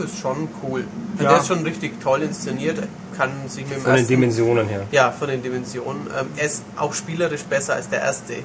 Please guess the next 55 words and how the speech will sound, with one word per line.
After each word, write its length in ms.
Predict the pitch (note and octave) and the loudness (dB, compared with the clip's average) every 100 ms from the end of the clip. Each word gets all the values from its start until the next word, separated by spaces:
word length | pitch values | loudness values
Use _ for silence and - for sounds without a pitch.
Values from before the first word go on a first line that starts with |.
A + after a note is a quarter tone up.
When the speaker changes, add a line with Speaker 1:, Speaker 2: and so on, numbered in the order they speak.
| - - | -12 -10
Speaker 1:
Also 140 | D3 D3 | -8 -6
ich 100 | D3 | -4
finde, 220 | E3+ D3 | -4 -2
es 100 | - | -2
sind 80 | D#3 | -4
die 80 | |
beiden 300 | C3 B2+ C3 C3+ C3+ - - | 2 2 2 -4 -12 -14 -10
am 120 | C3+ | -4
besten 260 | C3 - C3+ | -2 -2 -4
inszenierten 720 | C3 - C3+ C#3 F3 F#3+ F#3 - - | -6 -6 -6 -4 -2 -2 -6 -8 -12
und 140 | C#3 B2+ | -4 -2
der 80 | |
erste 280 | B2+ C3+ - | 0 -2 -2
ist 680 | C#3+ C3+ - - - - - | -4 -4 -8 -8 -8 -8 -10
spielerisch 540 | - B2+ C3 C3 B2+ | -12 -4 -2 0 -4
schon 200 | B2+ A#2+ | -6 -6
recht 200 | A#2+ A#2+ | -6 -6
käsig 400 | - C#3 D3+ G3+ - - - - - - - | -4 -2 0 -2 -4 -16 -18 -18 -18 -20 -12
und 140 | C3+ B2+ - - - | -10 -10 -12 -16 -6
Kronos 520 | B2 C3+ C#3+ C#3+ - | -2 2 2 0 -4
macht 340 | C3 A#2+ - | -2 -4 -4
schon 160 | - C3 | -6 -4
ein 40 | B2+ | -4
bisschen 340 | B2+ - B2 | -6 -6 -4
mehr 180 | A#2+ A#2 | -2 0
her, 240 | C3 A#2 G#2+ | 0 -2 -2
finde 280 | - - | -6 -10
ich. 340 | A2+ - - - | -12 -14 -8 2
Speaker 2:
Ja, 80 | D3+ | 4
aber 100 | D#3+ | 4
es 100 | D#3+ | 4
ist 120 | D#3+ | 4
natürlich 360 | D#3+ D#3+ D#3+ | 4 4 -2
nicht 160 | D3+ C3+ | -2 -4
völlig 360 | - D3 D3 D3 | -2 -2 -2 -4
neu. 240 | B2+ C3+ | -4 -2
Äh, 60 | B2+ C3+ B2 | -2 -4 0
wir 120 | C3+ | 2
haben 100 | D3+ | 4
ja 140 | C#3+ | 4
Speaker 1:
Nein, 120 | C#3 C3+ | 4 4
Speaker 2:
Shadow 140 | D3+ | 6
Speaker 1:
nein, 60 | D#3 | 6
Speaker 2:
of 100 | D#3 | 4
the 60 | D#3 | 2
Speaker 1:
Shadow 80 | D3 | 6
of 60 | |
Speaker 2:
Colossus 300 | D3 D#3 D3+ | 8 6 4
Speaker 1:
the 60 | C3 | 4
Speaker 2:
gespielt. 220 | C3+ C#3+ | 4 2
Speaker 1:
Colossus 340 | C#3+ - - - - - - - | 0 -4 -6 -12 -16 -18 -18 -8
gab's 260 | - - - | -4 -4 -4
ja 100 | B2+ | -6
auch 40 | - - | -6 -10
schon, 100 | - | -14